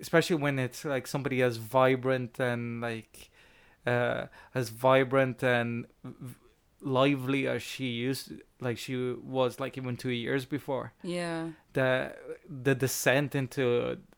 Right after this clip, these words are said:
Speaker 1: the shell of a person, let's say, is so abrupt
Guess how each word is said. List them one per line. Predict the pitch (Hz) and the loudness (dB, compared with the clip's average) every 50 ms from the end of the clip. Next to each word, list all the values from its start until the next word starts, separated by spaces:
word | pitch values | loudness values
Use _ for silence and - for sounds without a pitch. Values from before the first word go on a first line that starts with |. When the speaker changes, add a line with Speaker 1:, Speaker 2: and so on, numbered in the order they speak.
| _ _ - | _ _ -8
Speaker 1:
the | - 135 127 117 | -2 0 0 0
shell | 98 - - - 131 123 123 131 131 | 0 -4 -2 0 2 4 4 2 2
of | 123 | 0
a | 127 131 | 0 -2
person, | 123 - 131 127 127 117 - 139 131 127 | 0 0 0 0 0 -2 -4 -8 -6 -6
let's | 127 131 - - | -8 -8 -6 -4
say, | 139 131 123 123 117 - - - - - - - - _ _ | -2 -2 -2 -2 -4 -10 -16 -20 -20 -20 -20 -20 -20 _ _
is | - 127 - | -4 -4 -2
so | - - - 143 135 131 127 127 120 120 117 123 - - - | -2 -2 2 4 6 8 8 6 6 4 0 -2 -6 -10 -4
abrupt | - 143 123 113 110 117 123 131 131 135 131 131 - - - - | -4 -4 -4 -4 -4 -2 4 4 4 4 4 0 -10 -18 -18 -18